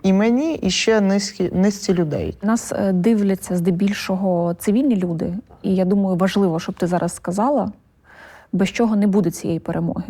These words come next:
Speaker 2: Тому що, власне, це і є та цільова аудиторія, до якої ти можеш достукатися.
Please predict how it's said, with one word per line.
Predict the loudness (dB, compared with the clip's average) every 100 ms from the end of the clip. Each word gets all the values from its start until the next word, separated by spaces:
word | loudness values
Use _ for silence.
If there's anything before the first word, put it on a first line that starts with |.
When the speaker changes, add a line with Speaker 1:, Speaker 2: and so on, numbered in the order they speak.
| -6
Speaker 2:
Тому | -4 -4
що, | -4 -2
власне, | -2 -2
це | -4 0
і | 0
є |
та | 0 -4
цільова | -2 -2 0
аудиторія, | 0 0 0 0 0
до | 0
якої | 0 -2 0
ти | 0
можеш | 0 0
достукатися. | -4 -4 -4 -4 -6 -8